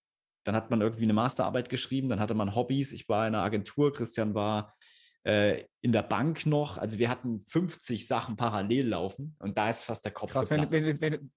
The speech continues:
Speaker 2: wenn, glaub ich dir, <laughs> glaub ich dir. Wenn du sagst Agentur, was habt ihr doch gemacht?
Speaker 1: Ja, ich war
Speaker 2: Was
Speaker 1: in
Speaker 2: war's für
Speaker 1: einer
Speaker 2: eine Agentur?
Speaker 1: Ja, in einer Webagentur. Also die haben Web-Applikationen entwickelt, mehr so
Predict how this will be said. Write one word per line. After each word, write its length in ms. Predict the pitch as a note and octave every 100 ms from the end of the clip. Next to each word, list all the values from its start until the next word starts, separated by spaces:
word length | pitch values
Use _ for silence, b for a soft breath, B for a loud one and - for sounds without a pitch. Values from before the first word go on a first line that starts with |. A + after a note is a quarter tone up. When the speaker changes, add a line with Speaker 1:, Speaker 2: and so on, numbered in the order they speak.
| B2
Speaker 2:
wenn, 460 | B2+ A#2+ C#3+ - C3+
glaub 220 | - B2+
ich 100 | B2
dir, 300 | - G2+ G2 -
<laughs> 220 | - -
glaub 200 | C#3 C3+
ich 100 | A2
dir. 220 | - G#2
Wenn 100 | A2+
du 60 | C3
sagst 240 | C#3+ C3+
Agentur, 500 | C#3 C#3 B2+ E3+ D3+
was 140 | A2+ -
habt 140 | D3
ihr 40 | C3+
doch 120 | B2+
gemacht? 440 | A#2 C#3 - - _ - _ _ _ _ -
Speaker 1:
Ja, 60 | A2+
ich 120 | C#3
war 120 | E3
Speaker 2:
Was 100 | D3
Speaker 1:
in 40 | C#3+
Speaker 2:
war's 120 | B2+
für 60 | A#2+
Speaker 1:
einer 40 |
Speaker 2:
eine 160 | G2+ G2
Agentur? 560 | G2+ A2 B2 D3 E3 _ _ _ _ -
Speaker 1:
Ja, 80 | A2+
in 100 | A#2
einer 280 | A2+ G2+
Webagentur. 1120 | G2+ D3 - - D3+ D#3 D#3 - D#3+ G3 A#3 - _ _ -
Also 140 | A2+
die 140 | A2+ G#2+
haben 200 | A2 G2+
Web-Applikationen 920 | A#2+ G2 - G#2 G#2 - B2+ C#3 C3+
entwickelt, 800 | G#2 A#2 B2 A#2+ A#2+ A2+ A2 - _ _ _
mehr 140 | F#2+ G#2
so 600 | G#2+ G2+ G2+ G2 G2 -